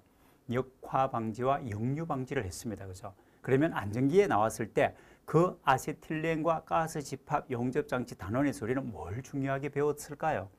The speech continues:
이걸 떠올리셔야 됩니다. 공부가 다 되신 분들은 그 내용이 일목요연하게 정리가 되거든요.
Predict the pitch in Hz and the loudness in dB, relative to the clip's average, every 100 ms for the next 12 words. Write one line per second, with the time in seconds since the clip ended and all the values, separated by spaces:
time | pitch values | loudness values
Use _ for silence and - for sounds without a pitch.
0 | _ _ _ - 135 160 151 143 123 - | _ _ _ -2 -2 0 0 0 -2 -6
1 | 98 98 98 107 - _ _ _ _ _ | -12 -12 -12 -14 -18 _ _ _ _ _
2 | _ _ _ - _ - 123 143 139 104 | _ _ _ -20 _ -4 2 4 6 4
3 | 104 117 165 135 107 117 165 - - 127 | 0 0 2 2 2 2 0 -4 4 8
4 | 135 123 135 139 165 165 139 139 139 120 | 8 10 8 8 4 4 4 6 6 4
5 | 101 98 117 131 - 117 110 107 131 - | 0 -2 -2 -2 -6 -6 -4 -2 -2 -4
6 | - 110 98 95 | -12 -10 -10 -10